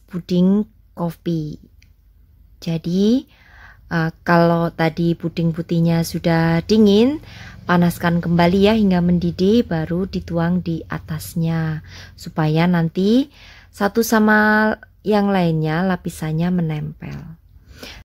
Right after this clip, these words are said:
Setelah itu, biarkan hingga dingin, simpan di dalam kulkas selama dua jam. Setelah dingin, akan aku keluarkan dari loyang.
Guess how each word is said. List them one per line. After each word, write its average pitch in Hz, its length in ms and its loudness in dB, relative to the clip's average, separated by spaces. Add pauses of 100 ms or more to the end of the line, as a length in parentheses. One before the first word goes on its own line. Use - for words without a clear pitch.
(160)
Setelah 226 160 6
itu, 240 360 2 (200)
biarkan 214 480 0
hingga 190 400 2
dingin, 196 720 0 (240)
simpan 175 400 -2
di 170 80 -4
dalam 175 320 -2
kulkas 180 560 -6
selama 170 560 0 (240)
dua 170 240 -6
jam. 151 480 -10 (3750)
Setelah 254 480 4
dingin, 196 480 0
akan 180 320 -8
aku 170 300 -8
keluarkan 170 580 -6
dari 170 240 -2
loyang. 156 800 -2